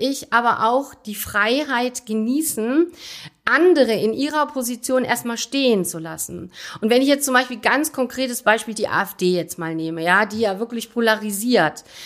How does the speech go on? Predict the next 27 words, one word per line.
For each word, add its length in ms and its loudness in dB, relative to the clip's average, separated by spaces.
ähm, 300 2
dann 320 -2
muss 240 2
ich 260 0
für 100 2
mich 380 2
als 180 -4
Bürgermeisterin 760 0
erstmal 400 0
erkennen, 600 2
ja, 540 2
ich 200 -6
habe 360 0
A-F-D-Wähler 760 -2
in 140 2
meiner 300 0
Gemeinde. 760 2
Und 240 8
die 160 0
haben 320 4
einen 320 -2
Grund, 640 4
warum 480 4
sie 380 -2
dann 440 2
zum 240 0
Beispiel 460 2